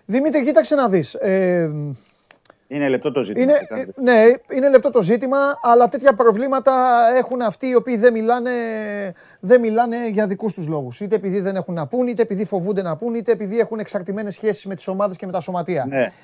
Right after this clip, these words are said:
Speaker 1: Ε,
Speaker 2: ναι, ναι.
Speaker 1: εμείς εδώ δεν έχουμε τέτοιο πράγμα, το ξέρει ο κόσμος.
Speaker 2: Όχι.
Speaker 1: Πιο πολύ με χαροποιεί άμα ο κόσμος διαφωνεί και λέει, «Ε, Παντελή, διαφωνούμε»,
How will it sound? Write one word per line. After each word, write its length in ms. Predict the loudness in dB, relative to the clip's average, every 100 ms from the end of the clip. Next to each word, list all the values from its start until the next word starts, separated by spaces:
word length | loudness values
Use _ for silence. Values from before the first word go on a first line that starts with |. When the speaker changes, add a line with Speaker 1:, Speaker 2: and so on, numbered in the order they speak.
| -20 _
Speaker 1:
Ε, 120 | 6
Speaker 2:
ναι, 60 | 8
ναι. 200 | 8 6 2
Speaker 1:
εμείς 260 | 0 2
εδώ 440 | 2 4 4 4 2
δεν 220 | 0 2
έχουμε 240 | 0 -4 -8
τέτοιο 220 | -8 -4
πράγμα, 440 | 0 0 -2 -6
το 80 | -6
ξέρει 260 | -4 -2 -2
ο 80 |
κόσμος. 360 | -2 -2 0 0
Speaker 2:
Όχι. 120 | 0 -4 _ _
Speaker 1:
Πιο 160 | 4 6
πολύ 240 | 8 6
με 80 | 4
χαροποιεί 460 | 4 4 2 2 2
άμα 180 | 4 0
ο 60 |
κόσμος 260 | 0 -4 -2
διαφωνεί 580 | -4 -4 -6 -6 -6 -10 _ _
και 120 | -4
λέει, 380 | 2 4 2 0 -8 _
«Ε, 140 | -4
Παντελή, 460 | -2 0 0 0 0
διαφωνούμε», 560 | 0 0 0 0 4